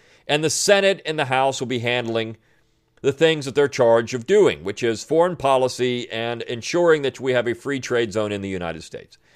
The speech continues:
Other than that, they wouldn't be doing anything else.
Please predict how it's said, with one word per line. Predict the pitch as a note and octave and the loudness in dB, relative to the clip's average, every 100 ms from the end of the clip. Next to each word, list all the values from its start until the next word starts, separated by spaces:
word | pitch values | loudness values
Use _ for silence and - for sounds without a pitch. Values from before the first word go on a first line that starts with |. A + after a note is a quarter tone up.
| _ _ _ | _ _ _
Other | C#3+ F3+ G3 | 2 4 2
than | F#3 | 0
that, | D3 D3 C3+ | 0 0 0
they | C#3 | -2
wouldn't | C#3+ D#3 C3 | 2 0 0
be | C3 | -4
doing | C3+ C3 A2+ | 0 0 -2
anything | G#2+ G2 F#2+ | -4 -4 -6
else. | F#2 - - | -6 -10 -20